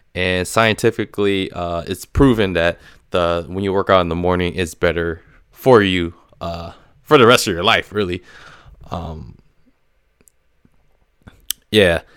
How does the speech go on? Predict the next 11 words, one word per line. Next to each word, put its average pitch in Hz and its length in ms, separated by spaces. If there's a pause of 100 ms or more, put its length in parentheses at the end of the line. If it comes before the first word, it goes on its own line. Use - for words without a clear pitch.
(580)
And, 92 540
uh, 82 500
the, 67 360
the, 87 380 (480)
I 120 120
still 151 320
get 131 260
into, 123 400
like, 87 440 (680)
certain 139 320
phases, 113 720